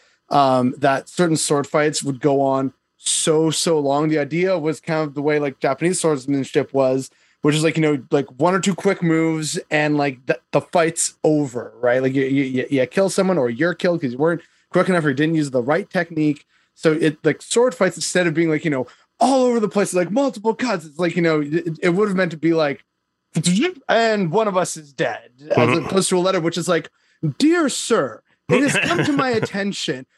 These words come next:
Speaker 1: that you are one of the most reprehensible,
Speaker 2: Um,
Speaker 1: vile
Speaker 2: actually
Speaker 1: creatures ever known to our cosmic society.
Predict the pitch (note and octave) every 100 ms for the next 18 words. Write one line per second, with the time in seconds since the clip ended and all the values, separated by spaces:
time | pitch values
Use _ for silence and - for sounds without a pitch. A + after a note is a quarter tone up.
0 | - A3+ A#3+ D4 D4+ B3 A#3 A3+ G3+ G3
1 | F3+ G#3 D4+ E4+ B3 B3+ - F#3+ F#3+ F3+
2 | F3+ F#3+ - B3 D4 D#4 C#4+ G#3 D#3 C#3
3 | B2 A#2 A#2+ C#3+ A#2+ - D4 D#4+ B3+ G#3
4 | F#3+ G3+ B3 A#3+ B3 - C#3 C#3+ F3 G3
5 | - A#3 - D#4+ D4+ E3 C3+